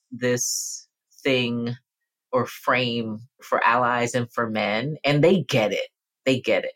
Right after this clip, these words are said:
I'll always say, "Think about your daughters, your niece, your granddaughter." And it always gets them. Like, think about, like, I literally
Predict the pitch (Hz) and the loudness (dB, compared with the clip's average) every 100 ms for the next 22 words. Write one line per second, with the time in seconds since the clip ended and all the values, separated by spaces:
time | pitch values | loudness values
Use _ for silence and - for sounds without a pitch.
0 | - - - 151 180 170 147 135 - 123 | -14 -14 -2 2 4 4 2 0 0 2
1 | 104 95 _ _ _ _ _ - 208 320 | 0 -2 _ _ _ _ _ 0 2 4
2 | 277 226 127 120 107 92 104 - - _ | 4 4 2 2 2 0 -2 -6 -6 _
3 | 123 127 117 107 120 - - _ _ - | 0 2 2 0 -2 -6 -10 _ _ -2
4 | 131 120 117 - 95 - 101 - _ _ | -2 0 -2 -2 -4 -4 -8 -12 _ _
5 | _ _ _ _ _ 170 160 147 - 143 | _ _ _ _ _ 4 4 4 4 6
6 | 147 147 127 123 - - 76 65 - _ | 6 4 2 0 -2 -4 -6 -8 -12 _
7 | _ _ _ - 143 135 - 165 160 156 | _ _ _ 0 2 2 0 0 2 2
8 | 139 120 - 139 - - - - 156 151 | 4 2 4 2 0 -8 -10 0 4 4
9 | 151 175 196 196 185 170 165 151 - | 4 6 6 4 4 4 4 2 -2